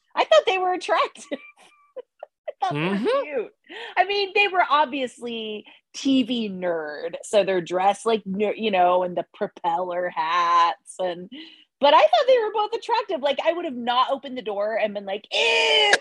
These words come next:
Speaker 1: <laughs> I would not have screamed, "Ew."
Speaker 2: <laughs> Yeah.
Speaker 1: <laughs>
Speaker 2: I mean, we've seen some nerdy nerds, some super crazy, unattractive. I mean, I was one at that age, but it's, yeah, it's very, very funny. That, that's, I think that's the perfect way to describe it,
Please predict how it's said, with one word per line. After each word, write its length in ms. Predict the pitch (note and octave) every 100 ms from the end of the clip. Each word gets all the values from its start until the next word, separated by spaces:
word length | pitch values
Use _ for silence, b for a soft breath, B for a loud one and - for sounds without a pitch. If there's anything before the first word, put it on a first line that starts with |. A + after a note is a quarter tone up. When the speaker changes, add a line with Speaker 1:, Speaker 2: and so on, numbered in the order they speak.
| -
Speaker 1:
<laughs> 140 | -
I 40 | C4
would 200 | D4+ D4
not 200 | D4 B3
have 160 | D#4 B3
screamed, 520 | A#3 - A#3 C#4 A#3
"Ew." 540 | - B3 D#4+ - D3 B2+
Speaker 2:
<laughs> 680 | A#3 G#3+ B3 - A3+ - F#3
Yeah. 260 | C4+ A#2+ G2+ C4
Speaker 1:
<laughs> 840 | - B3 - A#3+ _ - _ - -
Speaker 2:
I 60 |
mean, 140 | C#3 C#3
we've 240 | C#3+ B3+
seen 240 | A3 G#3+ F3
some 280 | - C#3 B2
nerdy 360 | B2+ D#3+ D3 C3
nerds, 360 | A#2 F#2 E2
some 300 | F#2 D3 G#2+
super 640 | G#2 - - A3+ A3 - C#3
crazy, 560 | - D#3+ C#3 B2 C3 -
unattractive. 840 | C#3 C3+ C3 C#3+ A#2+ A#2 - G#2+ -
I 80 | B2
mean, 240 | A#2 G#2+ -
I 100 | G#2+
was 360 | G#2 C#3+ A2+ F2+
one 260 | F2 D#2
at 120 | G2 -
that 180 | F#2
age, 320 | D#2 C#2+ - -
but 240 | A#2 A2 b b b b b -
it's, 480 | - E3+ D3+ - - _
yeah, 480 | F3 C#3+ C3 F2+ C2 _ _
it's 300 | E3 E3 - _ _
very, 440 | D3+ B2+ A3 F#3+
very 280 | D#3+ D3+ C#3
funny. 520 | B2 C3+ B2 A2 G#2+ B2+
That, 160 | D3
that's, 200 | D3+ F3+ -
I 140 | E3
think 160 | G#3 F#3+
that's 160 | E3
the 100 | C#3+
perfect 340 | - D#3 C#3+ C#3
way 120 | B2+
to 80 | A#2
describe 500 | A2+ - B2 A#2+ G#2
it, 160 | -